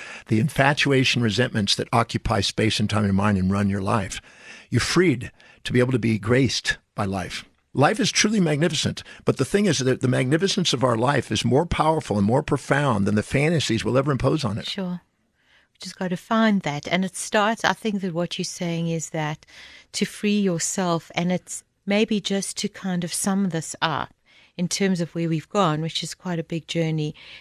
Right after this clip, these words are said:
Speaker 2: there has to be that self-love, right? That self-love and respect before you're able to offer it and deal with some of these obstacles, that belief that you've got it.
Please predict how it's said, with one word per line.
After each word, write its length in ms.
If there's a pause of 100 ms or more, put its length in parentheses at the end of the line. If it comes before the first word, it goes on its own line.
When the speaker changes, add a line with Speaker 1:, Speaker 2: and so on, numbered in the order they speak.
(180)
Speaker 2:
there 120
has 340
to 160
be 180
that 240
self-love, 800
right? 440 (340)
That 180
self-love 720
and 100
respect 600
before 340
you're 200
able 400
to 420 (720)
offer 380
it 200
and 220
deal 260
with 160
some 260
of 120
these 240
obstacles, 720
that 180
belief 560 (640)
that 400
you've 280
got 220
it. 320